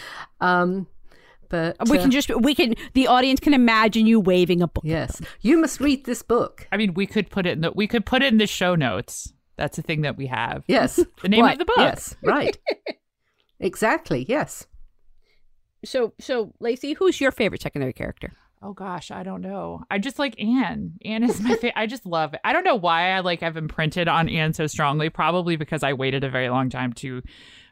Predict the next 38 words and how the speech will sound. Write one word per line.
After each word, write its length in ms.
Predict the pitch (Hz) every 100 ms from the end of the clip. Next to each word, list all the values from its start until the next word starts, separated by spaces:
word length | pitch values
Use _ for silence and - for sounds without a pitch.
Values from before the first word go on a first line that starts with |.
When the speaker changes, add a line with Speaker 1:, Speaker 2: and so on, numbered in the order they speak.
| _ _ -
Speaker 3:
uh, 320 | 160 147 131
well, 200 | - 220
not 220 | 208 269 254
just 240 | 262 -
to 60 | 220
get 200 | 202 175
married 400 | 175 170 160 147 _
myself, 600 | - 156 147 226 170 135 156
but 160 | 151 - _
to 360 | - 185 151 139 _ _ _ _ _ _
find 480 | - - 196 170 170
a 100 | 160
relationship 640 | 160 160 147 - 160 156 -
that 160 | 156
was 200 | - 170
marriage 380 | 170 185 185 185
material. 520 | 190 180 185 190 180 156
Speaker 1:
Mm-hmm. 380 | - _ _ _ _
Speaker 3:
So 220 | - 214
that 240 | 202 202
just, 180 | 196 226
like, 140 | 240 226
really, 360 | 226 233 247 247
even, 240 | 220 208 196
even 220 | 233 226
though 140 | 208
I 120 | 190 180
was 180 | 175 170
much 260 | 170 - -
older 260 | 175 160
than 200 | 151 143
twenty-eight, 480 | 139 156 143 135 143
and 140 | - 135
twenty-eight 420 | 175 156 143 143
is 140 | 143
not 200 | 170 165
that 160 | 160 143
old. 280 | 131 135